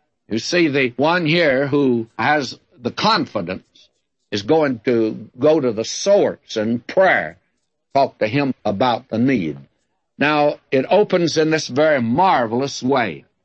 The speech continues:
It's probably one of the most spiritual of the Psalms.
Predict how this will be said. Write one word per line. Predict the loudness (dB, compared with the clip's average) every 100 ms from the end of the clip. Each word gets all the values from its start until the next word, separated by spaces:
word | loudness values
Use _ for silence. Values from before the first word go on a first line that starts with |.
| _ -6
It's | -6 -6
probably | -4 0 0 -2 -4 -2 -2 -4 -10 -8
one | -2 0
of | 0
the | -2
most | 0 0 0 -4 -12
spiritual | -14 _ _ 0 2 -2 -4 -6 -6 -8 _ _ _ _ -4
of | -2
the | -4
Psalms. | -8 -4 0 0 -4 -10 _ -20